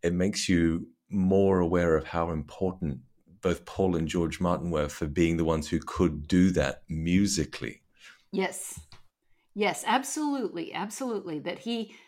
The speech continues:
Speaker 2: John can come in with, uh, the idea that's the equivalent of a pool with a mirror on the bottom. That's still an amazing idea, you know,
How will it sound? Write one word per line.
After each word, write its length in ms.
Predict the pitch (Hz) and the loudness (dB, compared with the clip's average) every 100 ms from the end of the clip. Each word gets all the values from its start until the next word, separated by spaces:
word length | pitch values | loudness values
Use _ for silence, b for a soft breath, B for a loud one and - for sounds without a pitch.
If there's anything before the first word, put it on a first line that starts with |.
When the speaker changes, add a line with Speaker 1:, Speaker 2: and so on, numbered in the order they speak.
| B _ 320 | B _ -8
Speaker 2:
John 260 | 220 240 262 | 0 0 0
can 300 | - 262 320 | -4 -4 -2
come 260 | 277 220 | 0 0
in 240 | 202 262 175 | 0 -2 -4
with, 240 | 170 - 226 | -6 -8 -8
uh, 120 | 196 190 | -6 0
the 140 | 202 | 0
idea 540 | 180 185 165 226 185 170 | 2 0 0 0 0 0
that's 180 | 185 - | -4 0
the 100 | 185 | 0
equivalent 580 | - 202 170 185 175 | 0 -4 -4 -4 -4
of 100 | 175 | -4
a 60 | 160 | -8
pool 280 | 156 - 180 | -8 -4 -2
with 120 | 180 | -2
a 60 | 165 | -2
mirror 320 | 160 208 247 | -2 0 0
on 100 | 151 | 0
the 80 | 147 | -2
bottom. 300 | 147 160 160 | -2 -4 -4
That's 200 | 196 - | -6 -6
still 380 | - - 311 | -8 -2 2
an 120 | 370 220 | 4 4
amazing 520 | 165 151 139 147 147 | 0 -2 -6 -10 -10
idea, 540 | - 139 139 - - 196 | -12 -14 -14 -14 -14 -10
you 160 | 196 | -8
know, 180 | 185 233 | -4 -6